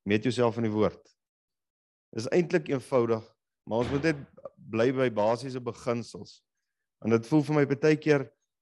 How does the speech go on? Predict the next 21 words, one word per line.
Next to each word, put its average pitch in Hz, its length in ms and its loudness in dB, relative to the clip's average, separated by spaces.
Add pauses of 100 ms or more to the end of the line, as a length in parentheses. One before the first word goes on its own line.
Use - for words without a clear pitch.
los 131 420 2
ons 147 380 -4 (460)
die 123 140 -6
woord 147 500 2
en 123 140 -6
ons 123 120 -6
gaan 151 180 -6
na 143 80 2
hierdie 135 220 0
groot 165 460 0
teachings 131 440 -4
en 120 80 -8
hierdie 120 260 -4
goed 135 220 -8
wat 135 120 -4
so 147 80 -8
vergaande 139 680 2
en 113 120 -2 (420)
groot 151 460 0
is, 123 220 -4
en 104 260 -10